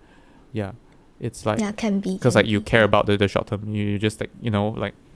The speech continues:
Speaker 1: you, you just do it. <laughs> Who knows wha-, what's gonna happen, you know?
Speaker 2: <laughs>
Speaker 1: Let's just do it. Uh, so basically, it come down to just three, you know, short-term gratification, and then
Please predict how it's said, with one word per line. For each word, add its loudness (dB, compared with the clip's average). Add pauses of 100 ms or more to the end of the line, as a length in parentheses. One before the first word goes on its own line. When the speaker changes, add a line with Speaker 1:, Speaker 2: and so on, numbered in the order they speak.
Speaker 1:
you, -8
you -8
just -10
do 8
it. 8
<laughs> -
Who 6
knows 6
wha-, 4
what's 0
gonna 2
happen, 2
you -4
know? -2
Speaker 2:
<laughs> -8
Speaker 1:
Let's 4
just 2
do 4
it. -2
Uh, -2
so -2 (440)
basically, 6
it -6
come 2
down 6
to -6
just -2
three, -2
you -8
know, -6
short-term -2
gratification, -4 (260)
and -4
then -4